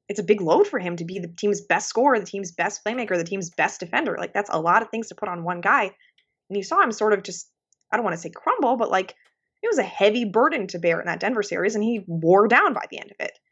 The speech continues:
Um, so they need a point guard. They do need a point guard. I don't think that that means, you know, you have to <laughs> trade away Paul George to get Chris Paul, or that you have to, you know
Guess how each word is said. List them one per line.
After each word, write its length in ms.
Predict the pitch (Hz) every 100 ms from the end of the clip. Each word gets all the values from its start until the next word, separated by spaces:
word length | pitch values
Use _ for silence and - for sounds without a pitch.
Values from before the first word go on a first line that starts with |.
| _ _ _ _
Um, 240 | 98 - - _ _ _ _ _ _ _
so 140 | -
they 100 | 330
need 80 | 381
a 60 | 254
point 180 | 226 180
guard. 140 | - - -
They 80 |
do 100 | 208
need 140 | 247 247
a 20 |
point 160 | 214 196
guard. 220 | 190 190
I 60 | 170
don't 240 | 202 247
think 220 | - 233
that 160 | 214 180
that 160 | 180 190
means, 260 | 185 180
you 60 | 175
know, 80 | 170
you 100 | 170
have 220 | 175 170
to 80 | 175
<laughs> 0 |
trade 320 | - - 220
away 260 | 180 190
Paul 280 | 180 - 185
George 340 | 175 180 190 -
to 60 |
get 120 | 190 -
Chris 220 | 185 175
Paul, 400 | - 196 175 180
or 160 | 196
that 160 | 185 170
you 140 | 170
have 240 | 180 175 175
to, 200 | 180 175
you 120 | 185
know 260 | 165 147